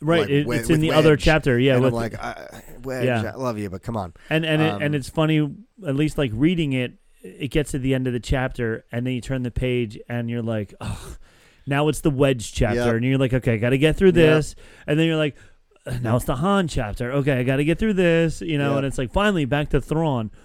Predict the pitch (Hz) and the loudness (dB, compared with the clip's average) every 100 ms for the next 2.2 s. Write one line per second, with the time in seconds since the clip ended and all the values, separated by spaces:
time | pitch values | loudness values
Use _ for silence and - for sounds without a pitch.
0 | - - - 151 147 139 135 151 202 202 | -20 -20 2 4 6 4 0 0 4 4
1 | 165 - 143 123 113 98 120 120 123 107 | 2 0 0 0 -2 -4 -4 -2 -4 -2
2 | 113 104 | -4 -6